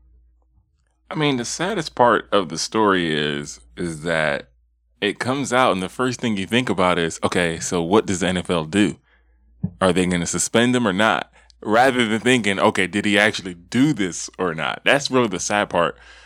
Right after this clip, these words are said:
Um, the story sounds iffy, though, right? Okay, so it's at his house, and she's saying that he set her up to get,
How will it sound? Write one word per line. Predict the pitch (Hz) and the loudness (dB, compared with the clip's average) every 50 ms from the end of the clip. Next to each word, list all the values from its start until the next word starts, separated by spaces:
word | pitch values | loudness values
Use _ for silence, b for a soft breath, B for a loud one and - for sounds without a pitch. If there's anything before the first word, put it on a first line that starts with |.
| B B B | B B B
Um, | - 95 98 95 90 85 80 71 62 62 53 60 71 71 - - - _ _ _ _ _ _ _ _ - _ _ _ _ - | 0 0 2 2 0 -2 -4 -8 -10 -12 -16 -20 -20 -20 -20 -20 -20 _ _ _ _ _ _ _ _ -20 _ _ _ _ -14
the | 139 120 127 | -8 0 0
story | - - - 185 196 196 165 135 | 0 2 6 6 6 6 6 4
sounds | 131 143 127 107 95 - - - _ _ | 2 2 2 2 2 0 -8 -14 _ _
iffy, | 78 80 82 - - - 71 69 69 65 | -4 -4 -4 -4 -8 -12 -10 -10 -10 -8
though, | 64 64 58 57 53 - - _ _ _ _ _ _ _ _ _ _ | -8 -8 -8 -8 -12 -14 -20 _ _ _ _ _ _ _ _ _ _
right? | - 82 87 87 85 82 - - b b b b b _ _ | 0 0 0 0 0 -4 -6 -10 b b b b b _ _
Okay, | - 92 82 78 80 | -8 -6 -6 -4 -6
so | - - 90 82 82 | -6 -4 -4 -4 -4
it's | 82 - - | -6 -8 2
at | - 107 113 117 107 | 2 4 4 4 2
his | 95 110 110 107 92 | 0 0 0 0 -2
house, | - 92 85 82 85 82 82 - - - - _ _ _ _ _ _ _ _ _ _ _ _ _ _ _ | -2 0 0 0 -2 -4 -6 -10 -12 -14 -14 _ _ _ _ _ _ _ _ _ _ _ _ _ _ _
and | 101 90 82 | -6 -4 -2
she's | - - 117 113 104 90 | -2 -2 0 0 0 0
saying | 95 113 107 104 101 98 98 | 0 2 2 2 2 0 -2
that | 92 90 90 85 78 67 - - - | -2 -2 -2 -2 -4 -4 -6 -12 -14
he | 80 76 - 110 113 110 | -18 -4 0 2 2 2
set | 101 - - 113 110 101 92 - - | 2 0 0 2 2 2 2 0 -4
her | - 104 104 104 98 | 0 2 4 4 4
up | 95 90 - | 2 2 -2
to | - 98 | -6 -10
get, | 85 78 95 90 87 82 | -8 -6 -4 -4 -4 -6